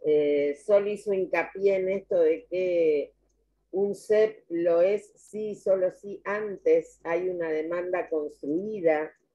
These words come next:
una demanda sentida, generada en el marco de una comunidad que se va organizando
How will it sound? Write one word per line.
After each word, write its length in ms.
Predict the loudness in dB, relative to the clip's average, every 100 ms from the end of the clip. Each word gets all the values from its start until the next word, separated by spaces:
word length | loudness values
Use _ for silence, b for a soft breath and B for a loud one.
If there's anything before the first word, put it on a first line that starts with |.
| _ -8
una 260 | -2 0
demanda 560 | 0 0 -2 -2 -2 -2
sentida, 800 | 0 -2 -2 -8 0 4 4 4
generada 880 | -2 -2 0 2 2 2 2 0 -2
en 140 | -4
el 180 | -4 -4
marco 680 | -4 0 0 0 4 6 6
de 160 | 4 2
una 300 | 0 -4 -2
comunidad 540 | -4 -4 -2 -2 -2
que 80 | -4
se 140 | -2
va 160 | 0 2
organizando 1160 | 2 0 -2 -8 -6 -4 -4 -4 4 4 4